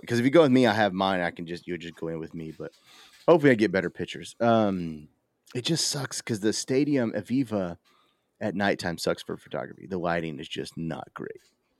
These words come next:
Not great at all. But it's getting darker later, so at least the first half you'll get good pictures. Anyways, um, so yeah, revenge game,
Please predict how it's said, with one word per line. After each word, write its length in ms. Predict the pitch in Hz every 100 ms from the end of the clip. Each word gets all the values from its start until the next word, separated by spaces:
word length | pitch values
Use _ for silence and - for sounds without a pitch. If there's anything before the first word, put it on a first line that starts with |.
| _ _
Not 300 | - 95 69 -
great 200 | 50 50
at 80 |
all. 220 | 50 50 98 _ _ _
But 160 | 85 -
it's 120 | 90
getting 300 | - 98 85 - _
darker 420 | - 87 - 80 82
later, 340 | 80 69 64
so 180 | - -
at 80 | 80
least 140 | -
the 80 | - -
first 220 | 73 71
half 180 | 76 -
you'll 100 | 65
get 140 | 52
good 160 | - -
pictures. 280 | - - - _ _ _ - -
Anyways, 340 | 165 120 - -
um, 640 | 139 135 117 104 92 80 76 _ _ _ _ _ _ _
so 160 | - 127
yeah, 240 | 127 101 - -
revenge 420 | 110 98 139 143
game, 540 | 123 123 120 113 107